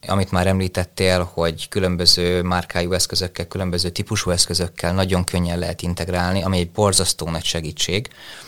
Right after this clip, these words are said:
Úgyhogy alapvetően nem érzem annyira rázósnak. Az, az elején volt néhány dolog, amikor mondjuk egy-két kommunikációs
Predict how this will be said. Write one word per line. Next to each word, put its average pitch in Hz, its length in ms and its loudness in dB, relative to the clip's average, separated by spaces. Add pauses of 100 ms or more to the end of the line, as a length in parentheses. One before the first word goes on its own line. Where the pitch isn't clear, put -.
(360)
Úgyhogy - 400 2
alapvetően 117 1080 4
nem 147 320 4
érzem 98 640 4
annyira 95 720 4 (220)
rázósnak. 95 680 4
Az, 113 160 4
az 110 100 4
elején 135 280 6
volt 110 220 4
néhány 101 320 4
dolog, 92 360 4
amikor 95 580 4 (180)
mondjuk 95 440 0
egy-két 95 300 0
kommunikációs 90 1400 0